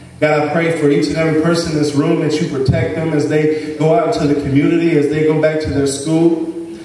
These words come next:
that they can walk as a light in a dark world.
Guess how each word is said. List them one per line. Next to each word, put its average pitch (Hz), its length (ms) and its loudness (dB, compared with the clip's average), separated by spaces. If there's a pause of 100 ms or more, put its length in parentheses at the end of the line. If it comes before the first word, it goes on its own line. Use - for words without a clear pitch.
that 147 160 2
they 180 180 0
can 147 220 0
walk 180 300 0
as 165 120 0
a 147 140 2
light 160 600 0 (800)
in 143 120 2
a 139 120 2
dark 151 360 0
world. 147 420 0